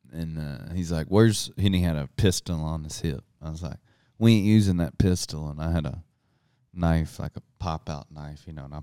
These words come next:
popped it out, and I said, "We're about to kill this thing." It's like, "We're in a boat." I was like, "Don't worry, dude. You're gonna stab him in the head. I'm gonna get you, man. We're gonna, we're gonna do this together," you know. So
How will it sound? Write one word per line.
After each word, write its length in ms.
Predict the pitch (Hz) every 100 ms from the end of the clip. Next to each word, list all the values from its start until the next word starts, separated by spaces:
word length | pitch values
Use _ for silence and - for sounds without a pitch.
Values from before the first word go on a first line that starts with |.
| -
popped 300 | 82 78 82
it 100 | 82
out, 140 | 80
and 80 | 78
I 40 |
said, 140 | - -
"We're 100 | 87
about 180 | 82 -
to 80 |
kill 280 | - 98 90
this 200 | 82 -
thing." 280 | 76 73 78
It's 100 | 76 -
like, 140 | 73
"We're 160 | 92 107
in 80 | 101
a 40 |
boat." 400 | 76 78 131 113 _ - - _ _ _ _ _ -
I 40 |
was 80 | 78
like, 180 | 71 71
"Don't 200 | 85 87
worry, 300 | 90 80 69
dude. 240 | 76 76 - _ _
You're 100 | 82
gonna 100 | 85 73
stab 300 | - 87 90
him 160 | 85
in 80 | 180
the 40 | 85
head. 240 | 85 82
I'm 60 | 78
gonna 120 | 82
get 360 | 76 87 85 -
you, 80 | 69
man. 260 | 69 71 71
We're 120 | 85
gonna, 340 | 87 80 73 -
we're 160 | - 90
gonna 240 | 85 82
do 140 | 80 85
this 180 | 82 -
together," 380 | 82 76 73 69
you 140 | 73
know. 180 | 73 76 _ _ _ _ _ _
So 420 | - 82 76 73